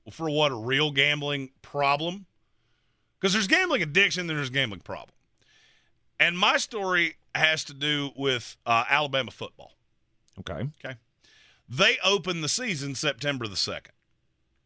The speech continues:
Speaker 1: They play Middle Tennessee State. You can't even wager the money line on this game at most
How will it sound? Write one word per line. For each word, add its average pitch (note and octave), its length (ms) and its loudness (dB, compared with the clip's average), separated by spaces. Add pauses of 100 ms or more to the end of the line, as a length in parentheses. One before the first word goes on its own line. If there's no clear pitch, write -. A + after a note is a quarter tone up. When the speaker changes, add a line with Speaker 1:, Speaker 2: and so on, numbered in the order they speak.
(960)
Speaker 1:
They G#2+ 140 -4
play A#2+ 220 2
Middle C3 280 -2
Tennessee A#2+ 440 -2
State. - 420 -10 (1800)
You E3 240 2
can't E4 540 2
even D#3+ 600 0
wager D#3+ 540 2
the B2 200 -2
money B2 460 0
line D2+ 420 -6 (340)
on E3 300 2
this C3+ 220 0
game F#2+ 460 -4 (760)
at D#3+ 280 2
most E3+ 840 0